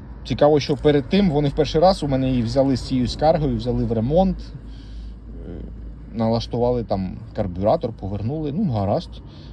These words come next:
є то є, нехай добре слугує. До речі, у пана цього, ну, співробітника Дніпро М ім'я на бейджику Данил. Я кажу, "Я перепрошую, а як у вас в паспорті ім'я?"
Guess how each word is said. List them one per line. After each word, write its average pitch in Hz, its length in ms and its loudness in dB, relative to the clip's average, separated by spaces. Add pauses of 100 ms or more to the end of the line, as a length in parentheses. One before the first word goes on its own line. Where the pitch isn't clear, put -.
(100)
є 131 260 -2
то 127 140 -4
є, 98 420 -2
нехай 110 260 -4
добре 127 280 -2
слугує. 107 460 -4 (580)
До 131 100 -4
речі, 156 420 2
у 143 120 -2
пана 156 520 2 (440)
цього, 131 760 0 (120)
ну, 123 180 -4 (160)
співробітника 139 560 -2
Дніпро 139 320 0
М 156 240 4 (120)
ім'я 131 300 2
на 127 120 2
бейджику 110 480 0 (140)
Данил. 127 640 4 (920)
Я 123 120 0
кажу, 147 200 0
"Я 156 80 2
перепрошую, 185 460 0
а 135 40 6
як 160 180 2
у - 20 2
вас 254 180 4
в - 40 -12
паспорті 143 500 2
ім'я?" 127 380 2